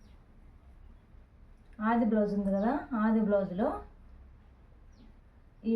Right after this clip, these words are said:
మెడ దగ్గర నుంచి ఏ హ్యాండ్ దగ్గర వరకు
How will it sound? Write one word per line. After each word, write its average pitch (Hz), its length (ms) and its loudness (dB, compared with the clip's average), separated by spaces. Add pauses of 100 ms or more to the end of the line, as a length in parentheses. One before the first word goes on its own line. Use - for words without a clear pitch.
మెడ 233 160 4 (100)
దగ్గర 220 240 2 (100)
నుంచి 233 280 4 (640)
ఏ 240 40 0 (1000)
హ్యాండ్ 240 320 2
దగ్గర 208 300 0
వరకు 226 300 -2